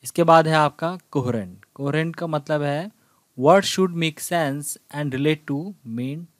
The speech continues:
topic। ठीक है, जो भी आप कह रहे हैं, ठीक है, जो भी मैसेज आप कह रहे हैं या जो भी शब्द आप इस्तेमाल कर रहे हैं या जो भी सेंटेंस आप इस्तेमाल कर रहे हैं,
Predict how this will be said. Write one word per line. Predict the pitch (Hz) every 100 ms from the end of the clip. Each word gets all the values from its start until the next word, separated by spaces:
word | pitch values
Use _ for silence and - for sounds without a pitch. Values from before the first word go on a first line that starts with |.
| 120
topic। | 107 - - _ _ _ _ _ _ _ -
ठीक | 180
है, | 143 101 _ _ _
जो | 110 131 175
भी | 196
आप | 196 190 -
कह | 147 143
रहे | 143
हैं, | 135 127 123 160 - _ _ _ _ _ _ _ _
ठीक | - 156
है, | 131 98 _ _ _ 110
जो | 135
भी | 151
मैसेज | 151 135 147 143
आप | 139 135 _ _ -
कह | 123 113
रहे | 113
हैं | 120
या | 123 120
जो | 117 120
भी | 123
शब्द | - 117 117
आप | - 113 117
इस्तेमाल | - 120 117 113
कर | 107
रहे | 110
हैं | 113
या |
जो | 110 117
भी | 120 127
सेंटेंस | 120 113 107 117 117
आप | 107 104
इस्तेमाल | - 104 107
कर | 101 95
रहे | 120
हैं, | 151